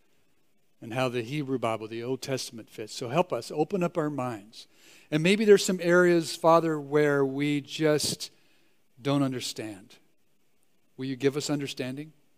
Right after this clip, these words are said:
Will you give us a, a clear vision of how your plan is and how we fit?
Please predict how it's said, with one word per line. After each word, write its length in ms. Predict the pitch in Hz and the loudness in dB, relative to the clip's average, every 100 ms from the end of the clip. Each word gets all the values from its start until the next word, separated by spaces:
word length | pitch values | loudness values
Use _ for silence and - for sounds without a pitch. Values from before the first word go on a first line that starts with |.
| _ _ _ _ _ _ _ _ _ _ _ _ _ _ _ _ _ _ - | _ _ _ _ _ _ _ _ _ _ _ _ _ _ _ _ _ _ -16
Will 140 | 135 139 | -6 -2
you 120 | 139 | -2
give 240 | 139 147 | 2 2
us 360 | 151 139 - - _ _ _ _ _ _ | 2 0 -6 -12 _ _ _ _ _ _
a, 220 | - - 123 | -20 -16 -10
a 20 | |
clear 360 | - 160 156 | -4 0 2
vision 400 | 131 135 127 139 | 2 0 -2 -8
of 120 | 123 - | -10 -10
how 480 | - 127 127 135 131 _ _ _ _ _ _ _ _ _ | -6 -4 -4 -6 -14 _ _ _ _ _ _ _ _ _
your 220 | 147 131 | -8 -8
plan 400 | - 135 123 120 | -6 -6 -6 -6
is 380 | 117 127 135 - _ _ _ _ _ _ - | -8 -12 -16 -20 _ _ _ _ _ _ -16
and 100 | 110 | -8
how 160 | 143 | -6
we 240 | 123 120 131 | -4 -6 -8
fit? 460 | - 127 127 - | -8 -12 -12 -16